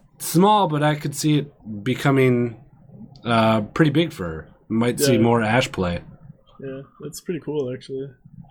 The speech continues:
Speaker 1: Right, a solid three, uh, on her E. Uh,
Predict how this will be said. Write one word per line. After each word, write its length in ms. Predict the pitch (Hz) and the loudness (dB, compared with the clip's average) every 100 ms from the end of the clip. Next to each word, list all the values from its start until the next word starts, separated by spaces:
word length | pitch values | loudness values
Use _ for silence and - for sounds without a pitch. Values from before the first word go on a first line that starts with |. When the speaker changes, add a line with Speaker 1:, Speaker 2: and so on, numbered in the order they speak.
| - _ - - - | -20 _ -20 -16 -2
Speaker 1:
Right, 340 | 110 110 90 - | 2 2 0 -4
a 140 | 98 | -6
solid 540 | - 123 143 127 101 | 2 4 4 2 -2
three, 540 | - 104 110 147 180 156 - - - - | -8 -4 0 2 0 -4 -14 -20 -20 -10
uh, 40 | 101 | -6
on 480 | 95 92 95 101 98 | -2 -2 -2 -2 0
her 100 | 95 | 0
E. 420 | 110 135 160 156 - - - - - - - _ - - | 2 4 4 0 -12 -20 -20 -20 -20 -20 -20 _ -20 -18
Uh, 280 | - 82 80 | -10 -6 -6